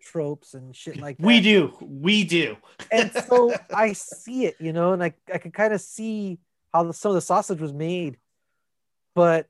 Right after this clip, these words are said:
Speaker 1: throughout the season, so, so my girlfriend watches with me, but she'll, she'll watch, you know, like, grabbing my arm, right?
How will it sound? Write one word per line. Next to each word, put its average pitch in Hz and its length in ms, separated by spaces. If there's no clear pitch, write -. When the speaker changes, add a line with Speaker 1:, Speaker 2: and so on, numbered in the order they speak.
Speaker 1:
throughout 190 280
the 190 60
season, 220 640
so, 180 380
so 160 340
my 151 120
girlfriend 190 400
watches 175 500
with 170 280
me, 170 100
but 147 280
she'll, 175 260
she'll 190 220
watch, 185 240
you 175 60
know, 170 80
like, 156 160
grabbing 151 240
my 143 100
arm, 190 240
right? 127 260